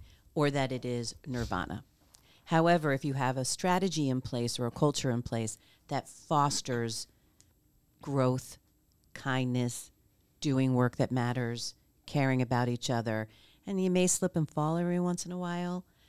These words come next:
but as long as you keep walking towards that goal, you know, I would imagine that makes it a little bit better to not become so cynical to that.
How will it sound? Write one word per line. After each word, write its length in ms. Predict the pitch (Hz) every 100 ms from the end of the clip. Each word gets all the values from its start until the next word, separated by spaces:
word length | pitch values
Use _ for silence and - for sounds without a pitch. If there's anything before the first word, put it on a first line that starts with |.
| _ _ _
but 300 | 156 147 143 135
as 180 | 135
long 360 | 143 143 143 160
as 180 | 147 -
you 340 | 139 139 139 _
keep 460 | - - 139 139 - _ _ _
walking 600 | 131 127 123 - 147 139
towards 540 | 135 - 131 127 147 147
that 340 | 123 110 135 - -
goal, 480 | 135 143 127 190 - _ _ _ _ -
you 140 | 143
know, 100 | 139
I 140 | 143
would 140 | 156 160
imagine 420 | 147 135 135 131
that 160 | 123 120
makes 220 | 120 -
it 80 | 131
a 40 |
little 240 | 127 127
bit 260 | 117 117 113
better 260 | 120 117 113
to 160 | -
not 200 | 123 110
become 240 | - - 113
so 140 | 110
cynical 480 | 101 127 104 - 71
to 160 | -
that. 240 | - -